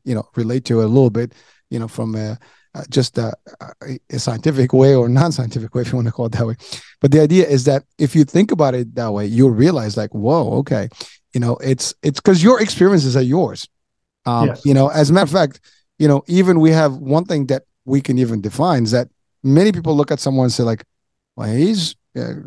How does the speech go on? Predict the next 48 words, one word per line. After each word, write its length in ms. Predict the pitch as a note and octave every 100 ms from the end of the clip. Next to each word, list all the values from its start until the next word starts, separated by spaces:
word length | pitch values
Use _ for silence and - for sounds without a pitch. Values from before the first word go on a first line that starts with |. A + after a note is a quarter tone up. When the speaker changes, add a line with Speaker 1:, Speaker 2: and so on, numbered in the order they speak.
| -
Speaker 1:
he 200 | B2 D3+
isn't 340 | C#3 C#3 C#3+
looking 280 | C#3+ C#3+ C3+
good. 240 | C3+ C#3+
He 160 | B2 C3+
doesn't 260 | C3+ C3+ C3+
look 180 | C3
good. 200 | B2 C3+
She 160 | - C3
looks 220 | C3+ B2+
good. 260 | - C3+ C3
She 80 | B2
doesn't 240 | C3 C3
look 160 | C3 A#2+
good." 300 | C#3 C3 B2 - _ -
And 100 | F#3
you 60 |
interpret 400 | C4 B3 A3+ F#3+
things. 240 | E3+ C3+ -
And 260 | E3+ E3+ D#3+
we 120 | A3
both 300 | E3 B3+ -
can 100 | B3
look 140 | F#3+
at 80 | F#3+
the 60 | D3+
same 220 | F#3 F3
thing 180 | F#3+ E3+
and, 160 | D3 -
and 140 | D3
see 220 | - F3 D3+
it 100 | B2
differently. 400 | E3+ C#3+ F2+ - _ _ _ _
We're 160 | C#3 G3
Speaker 2:
Yeah. 60 |
Speaker 1:
not 200 | F#3+ A#3
looking, 300 | G3 F3 F3+
we're 80 | E3+
looking 220 | G#3+ C4
at 20 | G3+
the 60 | -
same 100 | F#3+
thing, 180 | F3+ F#3
but 140 | D#3 D3
we're 200 | E3+ C3+
seeing 280 | - F3 C#3+
it 120 | A#2+
differently. 360 | A#2+ - -